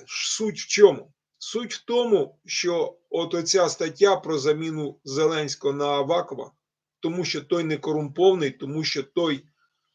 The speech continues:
більш управляємий, да, більш керовний, тому що по Зеленському є питання, куди сотні мільярдів адресної американської допомоги в доларах ідуть, на які рахунки, в які офшори.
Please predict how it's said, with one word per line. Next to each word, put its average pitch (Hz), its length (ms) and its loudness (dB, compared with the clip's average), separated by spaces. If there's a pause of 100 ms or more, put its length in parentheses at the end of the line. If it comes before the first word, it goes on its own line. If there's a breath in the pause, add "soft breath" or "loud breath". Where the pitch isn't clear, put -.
(240)
більш 175 720 -2 (640)
управляємий, 180 960 6
да, 151 320 2
більш 151 380 -6
керовний, 160 600 0
тому 147 360 -6
що 147 540 4 (160)
по 175 480 4
Зеленському 160 640 -2
є 156 140 -2
питання, 151 640 -4
куди 151 680 -2 (160)
сотні 175 420 4
мільярдів 160 720 2
адресної 147 800 2
американської 147 760 -2
допомоги 160 600 0
в 127 120 -4
доларах 127 500 6
ідуть, 117 440 -12 (120)
на 151 160 -4
які 147 320 -2
рахунки, 131 540 -4
в 127 60 -10
які 139 300 -2
офшори. - 500 -6